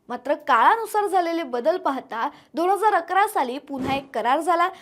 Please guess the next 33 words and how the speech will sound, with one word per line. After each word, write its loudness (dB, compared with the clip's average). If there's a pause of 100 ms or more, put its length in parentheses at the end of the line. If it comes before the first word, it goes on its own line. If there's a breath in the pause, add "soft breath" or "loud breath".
(120)
आणि 0
इथून 2
आता 2
नेपाळसाठी -2
सुद्धा -10
ट्रेन -4
जातात. -2 (560 soft breath)
त्यामुळे 4
सिंहाबाद 4
स्टेशनचं -4
राजकीय 0
महत्त्व -4
पुन्हा -4
वाढलं. 2 (480)
सिंहाबाद -2
रेल्वे 0
स्टेशन -8
हे -4
ब्रिटिश -2
काळात 4
बांधलं 0
गेलं. -4 (460 soft breath)
हा 6
रेल्वे 4
मार्ग 2
आसाम 4
बंगाल 0
रेल्वे -2
प्रणालीचा -4
एक -6
महत्त्वाचा -4
भाग 0
होता, 0